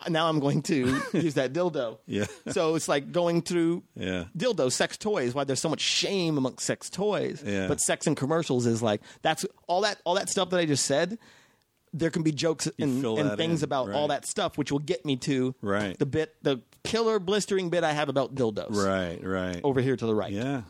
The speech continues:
Speaker 2: yeah. Yeah, that makes sense.
Speaker 1: So I do lay it out, and, and I think it has to do with my theater training, my storytelling training, is that, like, I know that I'm constantly planting seeds of different themes,
Speaker 2: Hmm.
Speaker 1: whatever, what, with whatever I talk about. So I have to connect the dots in some way that makes sense to me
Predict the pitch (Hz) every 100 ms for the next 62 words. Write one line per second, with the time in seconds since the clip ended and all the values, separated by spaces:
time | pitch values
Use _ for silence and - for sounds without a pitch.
0 | - - 107 156 135 - _ - 160 202
1 | 139 - 82 95 - - 202 214 233 202
2 | 220 196 180 170 190 143 165 151 147 151
3 | 135 190 156 143 135 127 107 104 - -
4 | 151 143 120 123 110 107 107 139 127 113
5 | 107 107 107 107 107 110 101 110 127 127
6 | 139 131 120 113 - 120 - 113 - 117
7 | 110 104 - 131 117 107 113 110 - -
8 | 175 123 104 - - 117 107 151 139 139
9 | 139 131 131 123 110 95 95 180 165 107
10 | 92 - 117 110 127 - 113 117 120 123
11 | 113 98 127 123 - - - - - 131
12 | 127 117 110 107 101 107 - - 160 131
13 | - 107 95 80